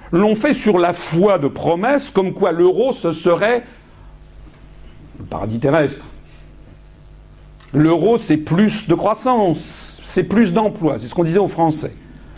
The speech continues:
En fait, c'est plus de croissance du tout et plus d'emplois du tout. C'est ça qu'on disait aux Français. Donc les Français qui ont voté oui l'ont fait, puis on leur a dit : « Si jamais vous votez non, c'est l'apocalypse, c'est Verdun, c'est la guerre, là. »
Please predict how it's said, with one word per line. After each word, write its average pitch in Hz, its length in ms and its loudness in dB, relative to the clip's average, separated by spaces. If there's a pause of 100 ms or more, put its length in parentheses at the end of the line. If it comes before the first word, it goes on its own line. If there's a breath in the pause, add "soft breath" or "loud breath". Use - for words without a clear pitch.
(180 loud breath)
En 120 80 0
fait, 202 180 0
c'est 143 100 0
plus 175 180 0
de - 60 -6
croissance 151 360 -2
du 151 100 -2
tout 262 100 2
et 208 60 2
plus 175 140 -6
d'emplois 165 240 0
du 147 100 -4
tout. - 160 -10 (1200 loud breath)
C'est 277 140 0
ça 302 100 2
qu'on 254 140 2
disait 202 200 2
aux 196 120 4
Français. 175 560 0 (480 soft breath)
Donc 233 160 2
les 285 120 2
Français 277 460 0
qui - 80 -2
ont 190 80 4
voté 170 320 2
oui 285 240 4
l'ont 214 160 4
fait, 269 200 -2
puis 190 80 -2
on 160 60 0
leur 156 120 2
a 151 80 0
dit : « 170 100 -6
Si - 220 -4
jamais 165 840 2 (320 loud breath)
vous 139 140 2
votez 147 340 2
non, 180 220 2
c'est - 260 -2
l'apocalypse, 131 720 -2
c'est 139 120 0
Verdun, 117 500 0
c'est - 160 0
la 120 120 -2
guerre, 131 280 -2
là. » 123 260 -4